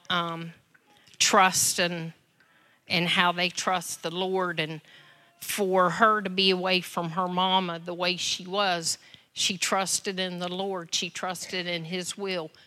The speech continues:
just like her mama did. So we need to learn to trust,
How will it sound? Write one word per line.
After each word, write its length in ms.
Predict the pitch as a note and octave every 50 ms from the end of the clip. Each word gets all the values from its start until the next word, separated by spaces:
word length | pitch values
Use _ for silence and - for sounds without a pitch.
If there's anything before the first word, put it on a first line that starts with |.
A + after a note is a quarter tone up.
| _ -
just 200 | - F3 - -
like 240 | F#3+ F3+ F3 - -
her 100 | - F3
mama 440 | E3 E3 F#3 G#3 A3 G#3+ F#3 D#3+ C#3+
did. 340 | A#2 - - - E3 F3 - - - - - - - -
So 580 | - - - A#3 G3 F3+ F3 F3+ F3+ F3+ F#3 - - - - - - -
we 200 | A3+ G#3 G3 F#3+
need 420 | F#3+ G3 A3 A3+ A3 A3+ G#3 G3
to 140 | G#3+ A3 G#3
learn 580 | G3+ G3+ G3+ G3 G3 G3 F#3+ F#3+ F#3+ F#3 F3+ F3 - _ _ _ _ _ _
to 160 | - - E3+
trust, 800 | E3 - - - G3+ F3+ E3 D#3+ - - - - - - - -